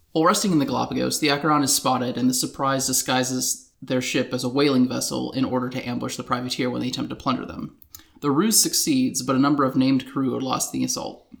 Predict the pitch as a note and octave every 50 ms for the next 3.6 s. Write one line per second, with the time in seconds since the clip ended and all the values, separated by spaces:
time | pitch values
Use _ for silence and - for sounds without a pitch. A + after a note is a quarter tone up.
0 | _ _ _ _ _ _ _ C3+ C3 B2+ C#3 C3+ B2 C3+ C3 B2+ - C3+ A#2+ -
1 | - - - C3+ C3 - - - C3 C3 B2+ - - B2+ - - C3+ B2+ B2+ B2+
2 | B2+ A#2+ B2+ B2+ D3 D#3 - - E3 D#3+ D#3+ D#3 D3 C3+ C3 B2+ B2 - C3 C3
3 | - - C3 B2+ B2 B2 B2+ B2 - - - - -